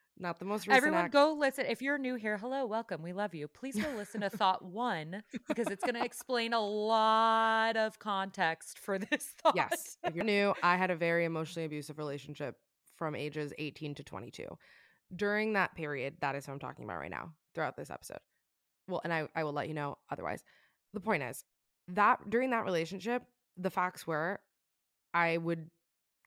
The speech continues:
Speaker 1: constantly lock myself in a bathroom after sex. I would hysterically
Speaker 2: Oh.
Speaker 1: cry,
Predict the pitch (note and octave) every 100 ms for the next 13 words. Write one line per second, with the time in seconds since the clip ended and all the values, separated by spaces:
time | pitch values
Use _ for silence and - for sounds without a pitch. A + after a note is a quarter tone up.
0 | _ - F3+ E3+ D#3+ A3+ F#3+ D#3+ E3+ E3
1 | E3 F#3 C3+ C3+ D#3 C#3+ F3 C#3+ D#3 -
2 | - _ _ _ _ _ _ - D#3 D3
3 | D#3+ D3+ D#3 D#3 E3 G3+ G3+ D#3+ C3+ D#3+